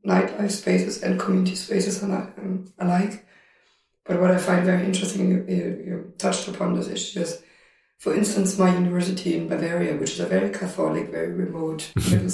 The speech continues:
Speaker 1: mid-sized town, has a university festivity at the end of the sem-, semester, like a big campus fest.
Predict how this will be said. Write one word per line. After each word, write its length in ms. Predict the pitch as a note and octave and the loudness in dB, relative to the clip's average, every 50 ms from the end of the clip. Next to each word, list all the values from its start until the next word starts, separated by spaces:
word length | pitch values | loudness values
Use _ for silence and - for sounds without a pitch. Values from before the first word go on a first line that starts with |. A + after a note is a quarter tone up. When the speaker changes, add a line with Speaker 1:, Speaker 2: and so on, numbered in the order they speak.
| - - - | -4 -2 0
Speaker 1:
mid-sized 560 | F#3+ F#3 F#3 - - - F3+ F3+ - - - | 0 0 0 -2 -4 -2 -2 -2 -2 -2 -2
town, 480 | - F3 E3 E3 E3 F#3+ - - - - | 0 0 0 0 0 -2 -4 -6 -12 -8
has 300 | - - F#3 F3+ - - - | 0 2 2 2 2 2 0
a 80 | F#3 | 0
university 560 | F3 F3 E3+ F3 E3+ F3 F3 F#3 F3+ - F#3 | 0 0 0 0 0 2 2 2 2 2 0
festivity 580 | - - - - - G3 F#3 F#3 - - - - | -2 -2 -4 -2 0 2 2 2 0 0 -2 -2
at 100 | - - | -2 0
the 100 | - - | 0 0
end 100 | - F2 | 2 2
of 80 | F2+ F2 | 0 -2
the 60 | - | -4
sem-, 320 | - - - - - - | -6 -6 -6 -8 -10 -10
semester, 580 | - - F#3 F3 E3+ E3 - - - D3 C#3+ C#3 C#3+ | -8 -4 -2 -2 0 0 -2 -2 -2 -2 -2 -2 0
like 180 | D3 D3+ D3+ | -2 0 0
a 20 | F#3 | -2
big 240 | - - F#3+ - | -2 -4 -6 -6
campus 560 | - - - - - - - - - - - - | -2 -2 0 0 0 0 -2 -2 -2 -2 -4 -6
fest. 640 | - - - - - - - - - - - - | -8 -2 -2 0 0 0 -2 -4 -6 -10 -10 -16